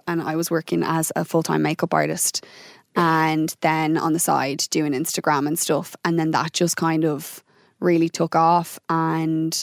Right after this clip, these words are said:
I pretty much went full-time into it and was still doing kind of wedding makeup and stuff alongside.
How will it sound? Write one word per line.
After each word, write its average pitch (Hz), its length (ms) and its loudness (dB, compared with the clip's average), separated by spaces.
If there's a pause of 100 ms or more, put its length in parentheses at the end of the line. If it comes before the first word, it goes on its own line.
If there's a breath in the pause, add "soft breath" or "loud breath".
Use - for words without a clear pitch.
I 165 80 -6
pretty 165 200 -4
much 160 200 -2
went 160 160 -4
full-time 165 440 -2
into 175 220 2
it 208 240 0
and 170 80 4
was 165 100 2
still 165 220 0
doing 143 240 -2
kind - 200 -4
of 143 60 -2
wedding 113 300 2
makeup 151 320 -2
and 160 120 -2
stuff 156 220 -4
alongside. 151 560 0